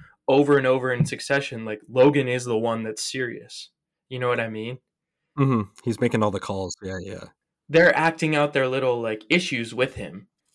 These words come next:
Speaker 1: Like, Kendall doesn't know news. That little part when he's like, "Yeah, I just wanna put Africa on repeat and go global,
Speaker 2: Yeah.
Speaker 1: global to hyper local." He doesn't, none of them care about news in the way that Logan cares about. That's his domain.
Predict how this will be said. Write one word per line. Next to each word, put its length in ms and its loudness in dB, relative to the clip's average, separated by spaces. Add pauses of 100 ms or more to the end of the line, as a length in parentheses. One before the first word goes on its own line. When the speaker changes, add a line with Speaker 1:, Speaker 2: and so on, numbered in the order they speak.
(180)
Speaker 1:
Like, 180 2
Kendall 320 4
doesn't 320 2
know 160 4
news. 440 0
That 180 4
little 220 4
part 340 2
when 80 -4
he's 240 -6
like, 200 -2
"Yeah, 180 2
I 40 0
just 220 -2
wanna 140 -2
put 300 0
Africa 460 0
on 220 -6
repeat 580 -12
and 80 -12
go 220 -6 (300)
global, 460 4
Speaker 2:
Yeah. 220 6
Speaker 1:
global 220 4
to 80 4
hyper 360 0
local." 600 -2 (520)
He 160 2
doesn't, 360 4
none 240 2
of 80 2
them 180 6
care 380 4
about 280 2
news 360 -4
in 100 -6
the 60 -4
way 160 0
that 180 -2
Logan 400 -4
cares 260 -10
about. 300 -12
That's 240 2
his 220 0
domain. 580 -2